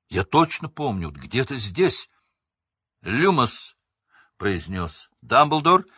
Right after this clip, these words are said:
и поднял над головой вспыхнувшую волшебную палочку. Из темноты показывались одна за другой деревья, круг света падал на землю, и вдруг свет выхватил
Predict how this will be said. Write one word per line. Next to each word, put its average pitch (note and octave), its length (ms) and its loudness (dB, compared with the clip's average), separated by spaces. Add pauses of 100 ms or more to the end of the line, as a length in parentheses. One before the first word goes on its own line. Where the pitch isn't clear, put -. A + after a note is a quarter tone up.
(180)
и F#3 140 -6
поднял D#3+ 600 -6
над A#2 200 -8
головой G#2+ 320 0
вспыхнувшую C#3+ 800 -10
волшебную G2 480 -6
палочку. D2+ 500 0 (400)
Из G2+ 220 -8
темноты A2+ 680 -2 (180)
показывались A2 640 0
одна A2 420 4
за G#2+ 120 -6
другой G#2+ 320 -2
деревья, A#2 560 0 (200)
круг B2 300 2
света A#2+ 420 0
падал A2+ 340 4
на A2 120 2
землю, B2+ 480 0 (480)
и D#2 100 -14
вдруг G2+ 360 -10
свет - 400 -8
выхватил G2 640 -8